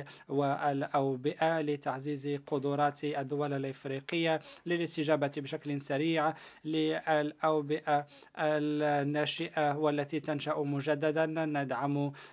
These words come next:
منظو-، نظام معلومات لمع-، لإدارة معلومات المختبرات في بعض الدول الإفريقية لتقوم بالإبلاغ بشكل سريع عن النتائج في مجال التشخيص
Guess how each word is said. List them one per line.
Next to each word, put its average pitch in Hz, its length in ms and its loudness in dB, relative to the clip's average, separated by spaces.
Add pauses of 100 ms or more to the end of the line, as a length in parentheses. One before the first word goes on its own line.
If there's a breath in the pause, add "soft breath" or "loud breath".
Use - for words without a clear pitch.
منظو-، 156 580 2
نظام 151 540 2
معلومات 147 600 2 (600 loud breath)
لمع-، 147 920 2 (420)
لإدارة 156 500 2 (100)
معلومات 151 420 0
المختبرات 147 680 2
في - 100 -10
بعض 139 220 0
الدول 147 340 2
الإفريقية 147 800 0
لتقوم 143 720 0
بالإبلاغ 147 1200 2 (300 loud breath)
بشكل 151 420 0
سريع 151 360 2
عن 143 200 0
النتائج 143 840 0
في 147 220 -4
مجال 143 380 0
التشخيص 156 760 -2